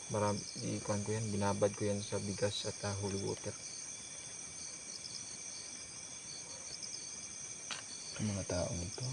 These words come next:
Speaker 2: parang walang magawa sa buhay, ah. Pagkakarinig ko kanina, parang gusto nila mag-kidnap.
Speaker 1: Hmm.
Speaker 2: Siguro, ang gagawin nila, ah, gawin nilang rans-,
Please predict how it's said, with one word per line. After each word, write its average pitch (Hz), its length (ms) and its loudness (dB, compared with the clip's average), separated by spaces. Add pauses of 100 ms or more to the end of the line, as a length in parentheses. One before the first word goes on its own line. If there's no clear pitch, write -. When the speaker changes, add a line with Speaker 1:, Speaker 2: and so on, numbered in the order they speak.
(280)
Speaker 2:
parang 92 240 4
walang 92 180 6
magawa 92 320 6
sa 98 140 2
buhay, 101 400 6
ah. 98 140 0 (2500)
Pagkakarinig 101 640 8
ko 110 160 4
kanina, 98 340 6
parang 95 300 4 (160)
gusto 98 180 4
nila 98 220 6
mag-kidnap. 95 480 4
Speaker 1:
Hmm. - 760 -4
Speaker 2:
Siguro, 104 600 12 (240)
ang 95 80 6
gagawin 101 480 12
nila, 95 240 8 (320)
ah, 98 320 8
gawin 98 260 8
nilang 92 160 8
rans-, 92 380 6